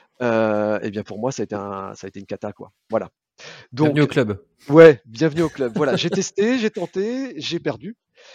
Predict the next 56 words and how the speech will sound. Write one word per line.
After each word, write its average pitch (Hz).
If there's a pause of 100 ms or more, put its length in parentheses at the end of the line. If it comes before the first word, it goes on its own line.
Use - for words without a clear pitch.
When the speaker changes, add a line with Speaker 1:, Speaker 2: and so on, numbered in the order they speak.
(280)
Speaker 1:
Et, 139
et 139
là, 147
je 156
me 143
suis -
dit : « 151
Mais, 143
euh, 107
ouais, 107 (160)
bah 101
là, 110
tu -
vois, 120
contrairement 123
à 139
ce -
que -
tu -
penses, 139
t'es 139
allé 120
un 120
petit -
peu 160
dans 127
du 113
copier-coller, 135
euh, 104
un 113
petit -
peu, 127
euh, 101
un 98
petit -
peu 175
stupide, 147 (140)
où 117
t'as 117
voulu 117
ressembler 127
à, 117 (160)
mais 110
toi, 170
t'es, - (260)
t'étais 117
pas 131
fait 135
pour 123
ça. » - (540)
Moi, 139
juste 147
pour 135
te 139
dire, 147
euh, 127